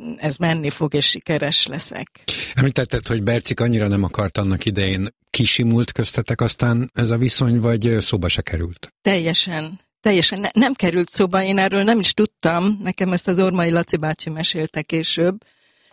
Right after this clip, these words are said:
Speaker 1: Én nem tudtam, viszont azt látta a, a Bercik Zoli, hogy,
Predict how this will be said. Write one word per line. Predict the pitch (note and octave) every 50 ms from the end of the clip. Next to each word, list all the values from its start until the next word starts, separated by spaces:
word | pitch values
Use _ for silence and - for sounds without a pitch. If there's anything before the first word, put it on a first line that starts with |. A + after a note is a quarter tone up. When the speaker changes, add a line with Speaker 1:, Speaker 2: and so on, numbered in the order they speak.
| _ _
Speaker 1:
Én | _ - G3+ F#3+
nem | G3+ A3+ A#3+ A#3+ G#3+
tudtam, | - - F3+ F3 _ _ - - G#3+ A3+ A#3+ B3 A#3+ - - _ _ -
viszont | - F3+ G3 - A#3 G#3 G#3 G3 -
azt | G#3 G3+ - - -
látta | B3 A#3 A3+ G#3 - _ _ - F3 E3 D#3+ D#3
a, | - - E3+ D#3+ D#3 D#3 D3+ D3+ D3+ D#3 - -
a | - F3 E3 E3 D#3+
Bercik | D#3 F#3 F3+ F3+ - - - - F3+ E3+
Zoli, | - - F3 F3 F3 E3 D#3+
hogy, | F3 F#3 E3 E3+ E3+ - C#3+ -